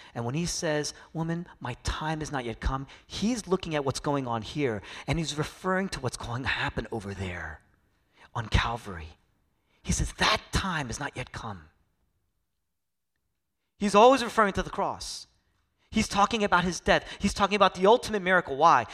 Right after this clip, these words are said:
Jesus Christ is the king. That means he has the status, and he earned it. He has the wealth. He has the power. He has the honor, and yet he gave it up. And so he was born in a manger. He gave up his throne.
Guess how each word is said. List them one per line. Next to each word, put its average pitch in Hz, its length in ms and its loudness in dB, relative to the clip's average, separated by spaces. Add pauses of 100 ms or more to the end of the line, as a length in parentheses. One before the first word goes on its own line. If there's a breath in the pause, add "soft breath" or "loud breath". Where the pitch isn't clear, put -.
(160 loud breath)
Jesus 247 340 -4
Christ 214 420 2
is 190 180 4
the - 80 0
king. 185 460 -2 (160 loud breath)
That 226 180 8
means 233 260 -4
he 254 180 2
has 226 500 8
the 214 80 -8
status, 127 460 2 (180 loud breath)
and 190 100 4
he 214 220 2
earned 277 300 8
it. 120 180 -4 (160 loud breath)
He 262 200 4
has 240 360 8
the 262 140 6
wealth. 214 500 6
He 254 200 2
has 240 340 6
the - 80 -4
power. 233 480 8 (100)
He 262 200 2
has 226 320 8
the 262 120 6
honor, 214 380 6 (160 loud breath)
and 113 120 -10
yet 110 120 -8
he 113 60 -10
gave 120 260 -6
it 117 80 -4
up. 104 280 -2
And 113 120 -14
so 117 160 -6
he 113 100 -6
was 110 140 -10
born 117 280 -8
in 120 80 -10
a 120 60 -8
manger. 110 420 -10 (1400 loud breath)
He 143 100 -8
gave 120 240 0
up 120 100 -2
his - 160 -6
throne. 104 460 -10